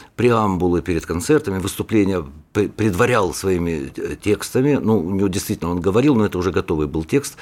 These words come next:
и замечательно он сказал: есть у меня это видео, э, запись, он говорит: с кем бы был Высоцкий сейчас?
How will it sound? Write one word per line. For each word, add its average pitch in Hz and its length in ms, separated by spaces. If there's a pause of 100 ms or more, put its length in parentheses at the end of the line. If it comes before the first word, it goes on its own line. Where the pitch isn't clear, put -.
(360)
и 98 180
замечательно 107 520
он 104 60
сказал: 113 280
есть 110 180
у 101 40
меня 95 160
это 82 120
видео, 123 300
э, 78 420
запись, 90 380 (600)
он 104 240
говорит: 98 380
с - 60
кем 170 240
бы 104 80
был 107 180
Высоцкий - 580
сейчас? - 600